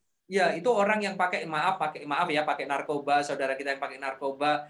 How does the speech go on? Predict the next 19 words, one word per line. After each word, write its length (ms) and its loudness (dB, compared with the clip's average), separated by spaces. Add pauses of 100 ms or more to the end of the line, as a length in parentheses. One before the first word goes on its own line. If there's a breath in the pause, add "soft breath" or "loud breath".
(160 loud breath)
dia 160 -2
merasakan 400 -4
bahagia 400 0
dengan 240 -6
di 80 -10
situ. 320 -8 (160)
Tapi 240 -2
kan 80 -2
caranya 320 0
salah. 480 -2 (960)
Sehingga 240 0
dia 240 -2
tetap 320 -2
kejebak 400 2
di 80 -2
situ. 320 -2
Betul 160 0
kan, 80 -2
teman-teman? 480 -4